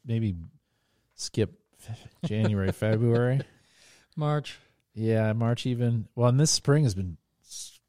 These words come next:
Speaker 1: brutal.
Speaker 2: It's been a long, yeah,
Speaker 1: We didn't really get a
Speaker 2: long
Speaker 1: spring.
Speaker 2: spring.
Speaker 1: We just jumped into, into summer. Uh, number two on this list is, uh, Lagos, Portugal.
Speaker 2: Okay.
Speaker 1: Uh, couples can live in this town in, uh, Portugal. And I guess they're, they're thinking of couples here.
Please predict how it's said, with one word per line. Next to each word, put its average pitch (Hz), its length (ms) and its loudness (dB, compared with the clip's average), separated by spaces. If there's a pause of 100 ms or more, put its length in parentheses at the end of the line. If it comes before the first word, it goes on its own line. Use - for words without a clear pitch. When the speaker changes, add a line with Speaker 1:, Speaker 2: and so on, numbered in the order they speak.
(420)
Speaker 1:
brutal. 110 460 0
Speaker 2:
It's 110 80 -6
been 185 100 -8
a 170 40 -8
long, 147 400 -6
yeah, 110 280 -4
Speaker 1:
We 117 80 -4
didn't 131 160 0
really 120 160 4
get 113 140 4
a - 20 4
Speaker 2:
long 101 80 2
Speaker 1:
spring. - 300 -8
Speaker 2:
spring. 76 100 -10
Speaker 1:
We 82 80 -8
just 87 160 -14
jumped 95 240 -10
into, 92 260 -12
into 92 240 -10
summer. 95 380 -12 (400)
Uh, 104 560 2 (160)
number 135 180 6
two 147 220 6
on 139 80 8
this 135 160 2
list 135 240 2
is, 117 160 0
uh, 104 180 4 (280)
Lagos, 117 580 2
Portugal. 156 680 0 (420)
Speaker 2:
Okay. 117 180 0
Speaker 1:
Uh, 107 1000 0
couples 131 380 -4
can 120 160 -4
live 117 120 -2
in 113 60 -2
this - 300 -6
town 117 260 -2
in, 98 240 -4
uh, 90 500 -6 (120)
Portugal. 104 260 -8
And 120 80 -4
I - 20 -4
guess 151 180 -2
they're, 120 280 2 (600)
they're 117 120 0
thinking 117 260 2
of 87 120 -2
couples - 380 0
here. 90 340 -4